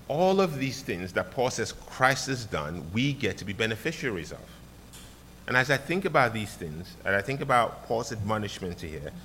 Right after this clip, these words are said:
and then the context that we live in, with all the offerings of the world, the idols,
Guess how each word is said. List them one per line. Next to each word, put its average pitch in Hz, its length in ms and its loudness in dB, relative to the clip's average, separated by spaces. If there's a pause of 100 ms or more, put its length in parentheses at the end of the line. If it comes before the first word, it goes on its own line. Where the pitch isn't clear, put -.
(180)
and 107 160 0
then 113 140 0
the 110 60 0
context 143 560 -2
that 113 100 4
we 110 100 0
live 117 280 0
in, 73 200 -6 (640)
with 107 160 4
all 139 300 6
the 135 120 2
offerings 107 600 -2
of 92 160 -4
the 98 60 -2
world, 92 340 2
the - 180 -4
idols, 95 600 -2